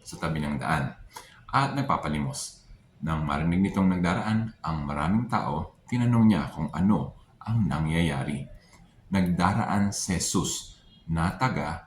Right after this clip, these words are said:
Nazaret," sabi nila. At siya'y sumigaw, "Jesus, anak ni David, mahabag po kayo sa akin." Sinaway siya ng mga nasa unahan.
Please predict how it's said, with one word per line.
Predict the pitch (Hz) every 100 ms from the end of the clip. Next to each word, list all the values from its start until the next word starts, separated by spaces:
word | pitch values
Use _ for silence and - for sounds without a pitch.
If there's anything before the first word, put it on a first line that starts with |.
| - 71
Nazaret," | 71 69 87 117 - - - -
sabi | 73 73 78
nila. | 87 71 - - _ _ _ _ _
At | 165 170
siya'y | 180 170
sumigaw, | 135 104 92 - - _ _ - - _ _ _
"Jesus, | - 131 165 110 - - - -
anak | 127 135 123
ni | 95
David, | 80 76 - - - _ _ _
mahabag | 92 92 80 78 92 101 - - - -
po | 101
kayo | - 101 73 - - _ _ _ -
sa | - - -
akin." | - - - _ _ - _ _ _ _ _ _
Sinaway | - 143 143 135
siya | - 92 - - 78
ng |
mga | 85 82 80
nasa | 73 71
unahan. | 78 73 87 62